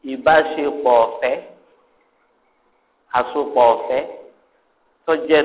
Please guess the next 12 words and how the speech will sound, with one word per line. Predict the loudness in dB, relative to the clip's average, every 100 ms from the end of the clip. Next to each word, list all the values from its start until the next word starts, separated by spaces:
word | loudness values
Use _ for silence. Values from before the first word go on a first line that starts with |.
| 4
tọkàn, | 2 2 -8 -10 -20 _ _ _ _ _ _ _ _ _ _ _ -8
yakunu | 0 0 2 2 2 2
laha | 4 4 4
ad-dawam | 2 0 4 6 8 6 4 0 -6
wal-baqa, | -4 -4 -2 -2 2 4 2 0 -16 -20 _ _ _ _ _ _ _ -4
ó | 0
máa | 4 6 4
ní | 0 -4
gbére | -4 -2 2
àti | 4 4 0
ìṣẹ́kùn | -8 -4 -2 -2 -4 -6
nínú. | -6 -8